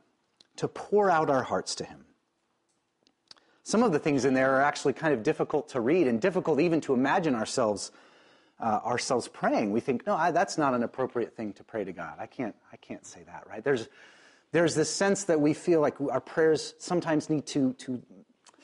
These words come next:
uh, follow a certain pattern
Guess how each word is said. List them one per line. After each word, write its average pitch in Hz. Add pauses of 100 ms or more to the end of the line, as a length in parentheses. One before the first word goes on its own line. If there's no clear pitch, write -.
(340)
uh, 113
follow 190
a 151
certain 156 (460)
pattern 110